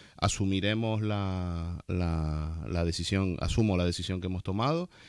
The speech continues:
y, y en, en la vida hay que tomar decisiones y si, y si no cumplimos, si no,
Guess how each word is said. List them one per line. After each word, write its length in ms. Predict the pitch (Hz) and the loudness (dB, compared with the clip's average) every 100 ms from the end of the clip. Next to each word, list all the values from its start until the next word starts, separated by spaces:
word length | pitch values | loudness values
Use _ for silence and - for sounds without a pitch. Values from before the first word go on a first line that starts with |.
| - | -8
y, 720 | 98 95 90 85 80 78 73 - | -2 0 2 0 0 -2 -4 -4
y 300 | 90 85 80 | 0 2 2
en, 340 | 78 80 76 - | 0 -2 -4 -4
en 300 | 85 80 82 | -2 0 0
la 100 | 82 | 0
vida 240 | 98 101 | 2 2
hay 140 | 101 | 0
que 100 | 98 | -2
tomar 240 | 95 92 90 | -2 -2 -4
decisiones 540 | 87 92 107 127 139 | -6 -4 -2 0 0
y 80 | 120 | -2
si, 640 | - 92 85 82 80 78 - | -2 -2 0 0 -2 -6 -8
y 60 | - | -6
si 160 | - 95 | -2 0
no 180 | 101 | 0
cumplimos, 720 | 101 107 104 113 120 98 87 - | 0 -2 0 0 0 0 -4 -6
si 80 | |
no, 540 | 92 92 95 92 90 | -6 -4 -4 -4 -4